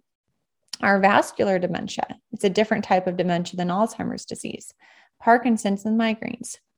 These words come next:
Regarding reproductive health, polycystic ovarian syndrome, gestational diabetes,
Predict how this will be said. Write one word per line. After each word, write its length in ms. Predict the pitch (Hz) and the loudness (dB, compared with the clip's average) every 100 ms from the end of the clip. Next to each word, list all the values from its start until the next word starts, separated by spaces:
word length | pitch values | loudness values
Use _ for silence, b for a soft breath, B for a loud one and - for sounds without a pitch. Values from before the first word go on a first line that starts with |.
| _ _ | _ _
Regarding 440 | 208 202 214 214 | 4 8 8 6
reproductive 580 | 208 196 214 240 233 190 | 2 0 0 0 0 -6
health, 300 | - - - _ | -6 -6 -10 _
polycystic 640 | 202 202 208 202 196 190 185 | 4 4 4 -2 -8 -6 -4
ovarian 440 | 185 208 233 233 | 0 2 2 2
syndrome, 460 | 233 220 220 220 226 b b _ | 0 0 2 0 -2 b b _
gestational 580 | 196 - 185 180 185 180 | -6 -2 -2 -2 -4 0
diabetes, 800 | 175 170 170 220 233 240 240 - | 0 0 2 2 4 2 -2 -14